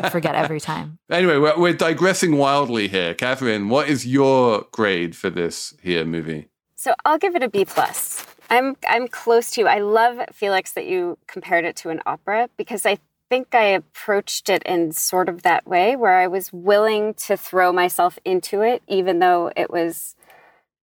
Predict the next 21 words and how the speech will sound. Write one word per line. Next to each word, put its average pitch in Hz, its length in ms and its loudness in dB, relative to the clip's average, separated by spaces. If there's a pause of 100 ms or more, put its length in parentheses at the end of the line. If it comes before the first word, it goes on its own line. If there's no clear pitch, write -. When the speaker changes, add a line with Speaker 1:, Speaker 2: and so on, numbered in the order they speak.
(420)
Speaker 3:
really 233 500 2
on 190 240 4
the 185 80 4
surface 208 520 0
in 208 100 0
terms 190 260 -4
of 170 140 -8
the 165 80 -6
plot, - 480 0 (460)
but 214 80 0
everything 208 500 0
else 185 300 0
about 214 280 0
it 240 220 0 (420)
made 190 160 4
up 185 160 2
for 220 200 -2
it 254 300 -4
and 190 180 2
was 185 140 -2
so 185 460 2